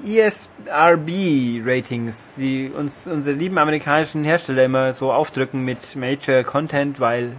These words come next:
Frau schaut fast nackt aus und so, haben irgendwie ergeben,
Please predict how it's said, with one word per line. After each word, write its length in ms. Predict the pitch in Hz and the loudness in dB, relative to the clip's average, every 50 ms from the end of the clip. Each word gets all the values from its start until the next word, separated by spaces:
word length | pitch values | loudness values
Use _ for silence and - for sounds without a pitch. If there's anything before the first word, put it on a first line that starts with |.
| 147 - | -16 -16
Frau 380 | - - - 123 131 151 156 | -8 0 4 6 6 6 4
schaut 400 | 147 - - 127 135 135 123 - | 2 2 4 4 4 4 2 -2
fast 380 | - - - - 143 143 - - | -10 -14 -10 -8 -8 -8 -2 0
nackt 240 | 156 156 156 - - | 0 0 0 -2 -4
aus 240 | 147 156 156 151 170 | -4 -4 -4 -4 -6
und 100 | 170 160 | -4 -2
so, 160 | 196 233 269 - - - - - - - - - - - - - - - - - - - _ _ _ _ _ _ | -2 -2 -2 -4 -10 -20 -18 -18 -18 -16 -14 -14 -14 -14 -18 -20 -20 -20 -20 -20 -20 -20 _ _ _ _ _ _
haben 380 | - - 160 190 202 208 202 180 | 4 8 8 8 8 6 2 -2
irgendwie 1160 | 160 - 180 208 214 208 202 185 196 196 196 196 196 196 196 196 202 202 202 196 202 202 208 202 | 0 2 4 4 4 2 0 -2 -2 -2 -2 -2 -2 -2 -2 -2 -2 -2 -2 -4 -4 -2 0 0
ergeben, 960 | 175 151 156 165 180 196 196 196 196 190 190 185 185 185 185 190 180 190 | 0 2 2 2 0 0 0 0 -2 -2 -2 -2 -2 -4 -6 -6 -8 -10